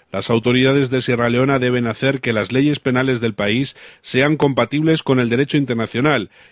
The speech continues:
y dar al sistema de justicia penal nacional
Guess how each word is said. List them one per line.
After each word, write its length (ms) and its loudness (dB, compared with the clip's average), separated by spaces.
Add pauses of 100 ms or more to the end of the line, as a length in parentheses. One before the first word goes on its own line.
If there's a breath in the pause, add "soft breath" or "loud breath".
y 140 -2
dar 160 4
al 100 4
sistema 460 0
de 80 2
justicia 480 -2
penal 320 0
nacional 540 -2